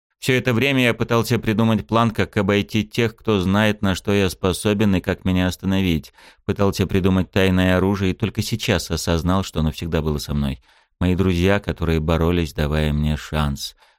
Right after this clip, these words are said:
Они ведь знали о моей искре, знали не только мою силу, но и слабость. Однако броненосец как стоял столбом, так и не сдвинулся с места.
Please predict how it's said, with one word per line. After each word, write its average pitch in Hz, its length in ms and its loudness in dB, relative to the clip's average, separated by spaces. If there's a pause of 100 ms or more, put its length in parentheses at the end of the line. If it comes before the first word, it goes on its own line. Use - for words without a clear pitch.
(140)
Они 85 180 0
ведь 85 120 -2
знали 98 360 2
о 80 120 2
моей 80 280 0
искре, 90 580 -4 (260)
знали 85 360 0
не 85 160 2
только 95 320 -2
мою 82 180 2
силу, 73 360 -4
но 76 100 0
и 76 100 0
слабость. - 580 -8 (300)
Однако 113 380 0
броненосец 117 720 2
как 113 180 -2
стоял 131 460 0
столбом, 113 560 0
так - 180 -6
и 87 60 0
не 87 160 0
сдвинулся 104 560 -2
с - 80 -12
места. 85 500 -2